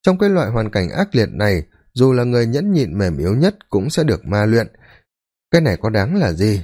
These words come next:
chỉ là nhập gia tùy tục mà thôi. Nếu như muốn an nhàn hưởng lạc thì sao ta lại lựa chọn đến đây?" Thanh niên bím tóc đuôi ngựa cười nói, "Tốt rồi,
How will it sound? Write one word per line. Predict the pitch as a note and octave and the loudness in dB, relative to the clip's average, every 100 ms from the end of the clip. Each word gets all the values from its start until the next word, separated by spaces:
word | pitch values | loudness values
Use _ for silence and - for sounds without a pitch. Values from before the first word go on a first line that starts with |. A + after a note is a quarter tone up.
| - | -4
chỉ | G2 | -2
là | E2+ E2+ | 0 0
nhập | F2 F#2 - | 0 -4 -2
gia | A2 A2 | 0 0
tùy | - F2+ - | 0 -2 -2
tục | F#2+ | -4
mà | F2 E2+ | -4 -2
thôi. | A#2 B2 - - - _ | 0 0 -2 -14 -20 _
Nếu | D#3+ F#3 | 0 2
như | F#3+ | 2
muốn | D#3+ C3+ | 0 -2
an | F#3 F3 D#3+ | -2 -4 0
nhàn | C3+ E2+ | 0 0
hưởng | F#2 D#2+ C#2 | -2 -2 -2
lạc | G2 - - | -2 -2 -4
thì | D#2 | -4
sao | - G2+ | -2 0
ta | G#2 | 0
lại | F#2 C#2+ | 0 0
lựa | G2+ - | -2 -2
chọn | - C2 B1+ | -6 -8 -4
đến | G2 D3+ | -2 2
đây?" | A#2+ B2 - _ _ _ _ - | 2 0 -4 _ _ _ _ 0
Thanh | D3+ | 2
niên | D3 C#3 A#2+ | 2 0 -2
bím | A2+ D3 | -4 -2
tóc | F#3+ F#3 | -6 -2
đuôi | A2 G2 | 0 0
ngựa | G#2 - - | 0 -2 -4
cười | G2 D2+ | -4 -2
nói, | D2+ E2+ E3+ G3+ _ _ _ - | 0 0 0 -2 _ _ _ -2
"Tốt | A2 - | 0 0
rồi, | A2+ E2 | 0 0